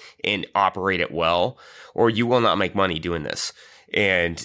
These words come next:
uh, I think it, it's gonna be a little scary 'cause we're gonna see a lot of these, yeah, they, they have false success and then they reload into something else.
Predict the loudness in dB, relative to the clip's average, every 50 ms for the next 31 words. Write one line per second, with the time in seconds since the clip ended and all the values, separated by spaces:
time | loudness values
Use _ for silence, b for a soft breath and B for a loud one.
0 | -4 0 2 2 2 2 0 -2 -4 -2 -2 -4 -2 0 -2 -2 -2 -4 -6 -6
1 | -6 -2 -2 -2 0 0 0 0 0 -2 -2 -2 -2 0 0 2 0 -2 -4 -6
2 | -8 -8 -4 -4 -4 -4 -4 -4 -2 -4 -2 -2 -2 -2 -4 -6 -4 -4 0 0
3 | 0 0 0 -2 -4 -4 -2 -2 -4 -6 -8 -10 _ _ _ -2 0 0 0 0
4 | 0 -2 -2 -2 -4 -12 _ _ -16 -4 -2 -2 0 0 -2 -4 -6 _ 0 2
5 | 2 2 0 -2 -8 -8 -8 -2 -2 0 0 0 -2 -4 -6 -6 -6 -4 -2 -2
6 | 0 0 -2 -4 -2 -2 -2 -2 0 2 2 4 4 2 2 0 -2 -2 -4 -4
7 | -4 -4 -2 -2 -2 0 0 0 0 -2 -4 -6 -6